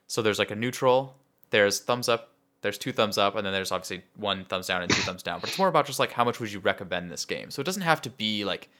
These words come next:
this is a perfect game. It doesn't have to invite those, uh, numeric comparisons of, like, it's a nine out of ten, therefore it was missing one. It's just like, no, I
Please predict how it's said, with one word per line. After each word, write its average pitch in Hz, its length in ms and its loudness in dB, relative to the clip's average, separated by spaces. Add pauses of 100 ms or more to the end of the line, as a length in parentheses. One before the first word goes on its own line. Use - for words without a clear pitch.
(140)
this 113 160 -2
is 107 100 -2
a 104 40 -2
perfect 104 440 -2
game. 98 260 0
It 92 60 -4
doesn't 113 180 -8
have 107 160 0
to 107 80 -4
invite 98 280 0
those, 95 180 -4 (500)
uh, 95 180 4
numeric 98 540 -2
comparisons 135 800 -6 (540)
of, 101 180 2
like, 92 460 0
it's 123 180 -6
a 120 60 -4
nine 127 300 0
out 101 80 2
of 95 80 -2
ten, 117 320 -2
therefore 104 340 2
it 92 60 0
was 101 120 -8
missing 101 560 -2
one. 104 300 2
It's 101 140 -4
just 135 120 -4
like, 135 160 -2
no, 147 280 2
I 104 180 6